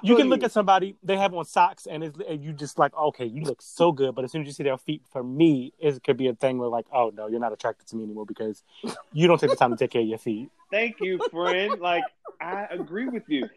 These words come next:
Speaker 2: And I'm the person where I like to suck toes. So if your feet are not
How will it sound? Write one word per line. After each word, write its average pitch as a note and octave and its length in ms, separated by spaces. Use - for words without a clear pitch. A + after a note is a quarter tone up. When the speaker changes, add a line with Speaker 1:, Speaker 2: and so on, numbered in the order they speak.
Speaker 2:
And F#3 180
I'm C#4 220
the D4 80
person G3+ 320
where F#3 200
I G#3+ 160
like E3 340
to C#3+ 100
suck C3+ 240
toes. B2+ 380
So B2 300
if A#2+ 80
your G3+ 180
feet A#3 240
are A#3+ 80
not B3 200